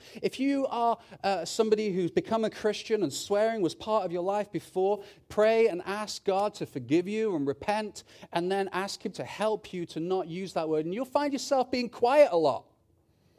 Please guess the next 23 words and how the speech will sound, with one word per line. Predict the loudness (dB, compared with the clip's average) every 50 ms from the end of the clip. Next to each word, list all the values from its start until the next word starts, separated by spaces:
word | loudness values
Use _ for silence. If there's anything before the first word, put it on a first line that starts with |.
| _ _ _ -20 _
<laughs> | _ -20 -20 _ _ _ _ _ _ _ _ _ -20 -20 -18 _
which | -2 -2 4 6
may | 8 8 8
be | 6
good | 4 4 2 2 2
for | 6 8 8
everybody | 10 10 8 6 6 6 6 8
involved. | 8 10 10 10 10 10 8 6 0 0
Who | -2 2 4
knows? | 6 4 4 4 0 -8 -12 -12 -12 -14 _ _ _ _ _ _ _ _ _ _ _ _ _ _ _ _ _ _ _ _ _ _ _
But | -2 2
over | 4 4 4 2 -2
time, | -6 -4 -4 -2 -2 0 0 0 -2 -2
it | -4 0 -2
will | -2 -2
change. | -2 -6 -6 -6 -6 -6 -10 -14 -18 -20 -20 -20 _ _ _ _ _ _ _ _ _ _ _ _ -12
And | -12 -2
can | 0 0 2
I | 2 0
include, | 0 0 -2 -4 -4 -2 2 4 6 6 6 4 2 0 -4
especially | -10 -12 -4 0 0 0 0 -4 -10 -8 -4 -2 -2 -2 0
young | 2 2 4 4 2 -2
people, | -4 -6 -8 -8 -8 -6 -4 -2 0 0 0 0 -2 -6